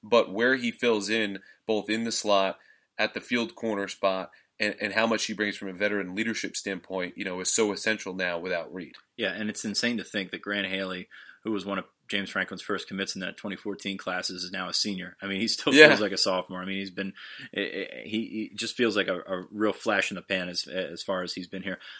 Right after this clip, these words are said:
Speaker 2: But anyway, getting back to Grant Haley, uh, the interesting thing there is what do you do with th-, your third and fourth corners? 'Cause Haley is a guy that can play outside, he can play inside. Um, you got Campbell at the other side, who's an outside guy. You've got Lamont Wade, who's a nickel back, potentially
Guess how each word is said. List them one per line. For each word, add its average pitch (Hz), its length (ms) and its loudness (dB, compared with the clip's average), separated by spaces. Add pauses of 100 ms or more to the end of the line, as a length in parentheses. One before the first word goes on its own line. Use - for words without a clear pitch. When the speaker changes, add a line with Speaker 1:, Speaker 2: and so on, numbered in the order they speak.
(140)
Speaker 2:
But 120 260 4 (140)
anyway, 104 400 2
getting 120 220 2
back 113 220 2
to 110 60 -2
Grant 98 260 0
Haley, 123 440 2 (300)
uh, 101 320 2
the 107 180 -2
interesting 107 480 -6
thing 98 280 -8
there 113 380 4
is 95 360 -4
what 110 100 0
do 107 60 4
you 104 100 4
do 104 180 2
with 98 280 -4
th-, 107 120 -6
your 98 200 -4
third 107 280 2
and 95 120 -8
fourth 120 260 -4
corners? 92 400 -6
'Cause 90 140 -12
Haley 143 340 0
is 95 100 0
a 101 60 -4
guy 95 220 -4
that 90 120 -10
can 90 120 -12
play 107 280 -2
outside, 92 400 -4
he 90 80 -6
can 95 180 -14
play 110 360 -2
inside. 95 540 -2 (340)
Um, 92 240 0
you 101 100 0
got 104 140 2
Campbell 113 400 -2
at 104 80 -6
the 107 100 -2
other 104 140 -2
side, 98 300 0
who's 98 160 -4
an 98 80 -8
outside 92 440 -4
guy. 90 420 -4
You've 90 120 -20
got 87 240 -6
Lamont 98 360 0
Wade, 98 380 0
who's 95 160 -10
a 92 40 -6
nickel 101 340 -4
back, 95 360 -4
potentially 98 760 -4